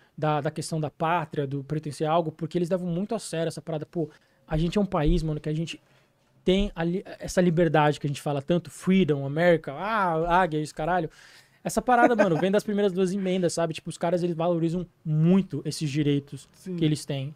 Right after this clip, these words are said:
Speaker 2: Sim.
Speaker 1: E eu acho que o brasileiro, ele começa a brincar muito com isso, cara. Tipo, pô, o Léo, o Léo Lins fez uma piada lá.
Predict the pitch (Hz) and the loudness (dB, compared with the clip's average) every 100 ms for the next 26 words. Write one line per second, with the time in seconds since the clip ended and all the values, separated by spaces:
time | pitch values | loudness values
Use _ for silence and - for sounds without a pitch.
0 | _ 180 160 139 160 165 165 160 180 175 | _ -12 -10 -4 0 4 4 4 2 2
1 | 170 165 - 170 180 165 170 180 175 185 | 2 0 -4 0 2 2 0 0 -2 -4
2 | 170 - 156 175 175 170 165 175 - 180 | -4 -2 -4 -2 -2 -2 -4 -6 -6 -4
3 | 165 - 190 170 - - 185 170 151 160 | -4 -4 -4 -6 -8 -8 -2 0 -2 -6
4 | 170 160 175 165 160 156 170 160 151 185 | -4 0 0 0 -4 -2 0 0 -2 -6
5 | 180 165 165 165 - 170 170 170 160 165 | -6 -6 -4 -6 -4 -2 0 -2 -2 -4
6 | 208 | -6